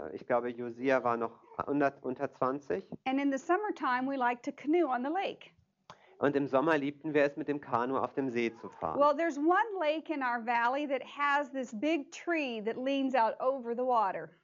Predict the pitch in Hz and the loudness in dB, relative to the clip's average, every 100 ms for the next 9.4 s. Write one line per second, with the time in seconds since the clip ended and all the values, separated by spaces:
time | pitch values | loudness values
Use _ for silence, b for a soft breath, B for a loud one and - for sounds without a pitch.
0 | _ _ _ - 143 139 143 135 131 165 | _ _ _ 0 2 4 2 4 4 4
1 | 180 165 127 147 156 147 127 131 127 120 | 2 -2 0 2 4 4 2 0 0 0
2 | 117 - 127 151 143 131 127 - 110 123 | -4 2 4 4 2 0 -2 -2 -2 -2
3 | 120 127 151 147 117 - 98 127 139 123 | -4 -4 -6 -6 -4 0 0 0 0 0
4 | 123 117 123 143 - 143 147 - - _ | 0 -2 -4 -6 -2 0 0 -2 -20 _
5 | _ _ 127 123 123 123 120 110 110 120 | _ _ 0 0 -2 2 2 4 0 0
6 | - 139 156 147 147 143 123 123 127 - | -4 -4 -2 -2 -2 -2 -4 -6 -8 -8
7 | 123 117 127 127 123 120 - 110 - 107 | -6 -6 0 0 0 -4 -2 -4 0 0
8 | - 92 90 277 294 294 - 359 415 415 | 2 -4 -4 -2 0 0 2 4 4 4
9 | 359 254 233 269 | 2 2 0 -4